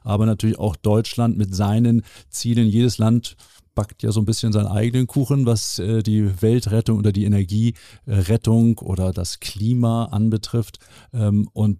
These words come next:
da kommt es natürlich teilweise auch ein bisschen zu Verwirrung, weil die einen sagen, ja, das ist E-U-Recht, das, die anderen sagen wieder, Deutschland macht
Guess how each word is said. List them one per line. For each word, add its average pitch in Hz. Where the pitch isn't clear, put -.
da 107
kommt 101
es 104
natürlich 113
teilweise 104
auch 95
ein 90
bisschen 98
zu -
Verwirrung, 101
weil 98
die 95
einen 101
sagen, 98
ja, 101
das 92
ist 85
E-U-Recht, 110
das, -
die 101
anderen 101
sagen 98
wieder, 98
Deutschland 101
macht 98